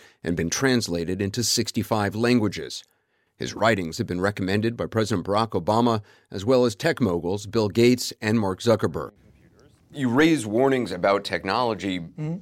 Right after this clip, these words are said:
Speaker 1: You're also embraced by a lot of folks in Silicon Valley.
Speaker 2: Yeah.
Speaker 1: Isn't that sort of a contradiction?
Speaker 2: They are a bit afraid of their own power, that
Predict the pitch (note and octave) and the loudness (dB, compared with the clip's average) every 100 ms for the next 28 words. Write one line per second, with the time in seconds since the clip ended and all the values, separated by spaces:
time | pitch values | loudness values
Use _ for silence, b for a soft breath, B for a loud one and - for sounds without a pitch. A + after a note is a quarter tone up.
0 | - G#2+ D3 B2+ D3 F3 A2+ - B2 C3+ | -4 2 4 4 2 0 0 2 2 2
1 | - - - _ - F#2+ F#2+ G#2+ G#2 A2+ | -4 -14 -20 _ 0 2 4 2 2 0
2 | A2+ - E2+ F#2 E2 D#2+ F2+ A2+ - - | -2 -4 -4 -4 -4 -2 -2 -2 -8 -16
3 | - F3+ A#3 - _ _ - F2+ A2 A2 | -6 -4 -4 -10 _ _ -12 -4 0 0
4 | - G2+ F#2 E2 - - _ _ - - | 0 0 2 0 -6 -20 _ _ -8 -4
5 | F#2 E2+ F2 - - _ _ _ _ G3+ | 0 0 0 -4 -14 _ _ _ _ 2
6 | B3 A#3 F#3 G3+ E3+ F3 F3 - D#3+ D#3+ | 2 2 4 4 2 0 -2 -4 0 0
7 | D3 C#3 - C#3+ D3 D3 - D#3 C3 G#2+ | 0 -4 -4 -4 -4 -6 0 0 0 -6
8 | - _ _ _ _ _ _ _ _ _ | -18 _ _ _ _ _ _ _ _ _
9 | E3 C3+ F3+ F3+ F3 | -8 2 2 2 -6